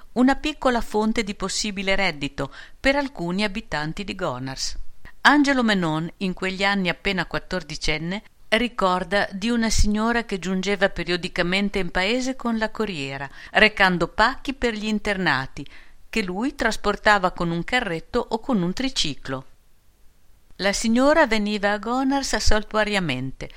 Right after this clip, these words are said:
qualche settimana anche due volte, come potevano passare anche una decina di giorni senza che si facesse vedere. Questo stato di cose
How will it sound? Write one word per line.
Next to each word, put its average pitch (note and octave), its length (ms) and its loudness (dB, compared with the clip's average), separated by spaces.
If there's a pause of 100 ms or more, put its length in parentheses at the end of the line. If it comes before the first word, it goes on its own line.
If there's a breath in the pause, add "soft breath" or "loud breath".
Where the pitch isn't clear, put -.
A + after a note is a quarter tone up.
(320 loud breath)
qualche A3 380 0
settimana A3+ 600 2
anche A#3+ 220 0
due G#3 180 2
volte, B2+ 500 -2 (500 soft breath)
come A#3+ 240 4
potevano B3 520 0
passare B3+ 580 2
anche A3+ 260 0
una A3 200 0
decina G#3 400 -2
di A#3 160 -4
giorni F3+ 560 0
senza - 440 -2
che - 120 10
si B3+ 160 0
facesse F#3+ 540 -2
vedere. C#3 560 -8 (800 soft breath)
Questo D#4 320 0
stato A#3+ 380 0
di F3 160 -6
cose C#3 500 -2